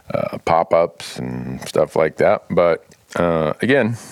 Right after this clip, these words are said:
go to mystery ranch dot com, check 'em out. Or if you wanna buy one,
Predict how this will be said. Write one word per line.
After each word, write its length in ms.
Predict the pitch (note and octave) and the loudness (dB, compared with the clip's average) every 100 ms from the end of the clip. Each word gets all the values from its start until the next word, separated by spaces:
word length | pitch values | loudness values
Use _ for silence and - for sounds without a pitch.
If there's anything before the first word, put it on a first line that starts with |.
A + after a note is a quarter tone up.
| - - D#3+ F3 _ | -20 -20 -20 -20 _
go 100 | - | 0
to 80 | F#2+ | 2
mystery 300 | G#2 - G2+ | 2 2 2
ranch 200 | G2 - | 2 2
dot 260 | F#2 F2 | 2 2
com, 280 | - F#2+ G#2+ | 2 2 2
check 240 | - G2 G2 | 0 0 2
'em 100 | F#2 | 2
out. 240 | A2+ - - | 2 0 -2
Or 80 | |
if 100 | F2 | -2
you 80 | G2+ | 2
wanna 160 | G#2 G2 | 2 2
buy 240 | F#2 A#2 | 2 2
one, 380 | D3+ F2+ A2 B2 | 2 2 0 -4